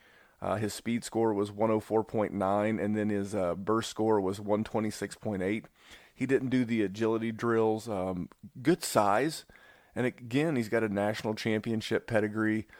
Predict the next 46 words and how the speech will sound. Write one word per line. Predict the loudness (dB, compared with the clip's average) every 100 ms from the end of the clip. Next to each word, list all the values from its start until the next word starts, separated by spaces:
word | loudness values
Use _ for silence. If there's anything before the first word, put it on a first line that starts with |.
| -20 _
Looked | -4 0 0 -2 0
good. | 4 6 4 2
I | -2
don't | 2 4 4
love | 4 2 2
the | 0
comparable | -4 -4 0 2 2 4 4 2
to | 0 -2 0 2 2 0 -2 -8
Tyler | -6 -2 -2
Boyd. | -2 0 0 -2 -6 _ -20 -14
I | -6
would | 0
like | 0 -2
to |
see | -6 -6
someone | -2 -2 0 2 0
a | 0
little | 0 2
bit | 2 0
more | 2 0 0
elite | -2 -2 -4 -4
than | -6 -4
Tyler | -2 -2 -2
Boyd. | 0 0 0
I |
don't | 2 2
want | 2 -2 -2
good. | 2 4 4 0 _ _ -20 -20 -8
I |
want, | -2 2 2 0
you | -2
know, | 0 2 0 -2 -12 -10
great | -2 0 0 -2 -10 -6
to | 0 2
elite | 2 0 2
level | 4 4 0
player, | 2 4 4 4
but | 2
I | 2
think | 2 -2
he | 0
did | 0 2
himself | 0 0 2 2
a | 0
huge | -4 -6 -4
favor. | 0 2 0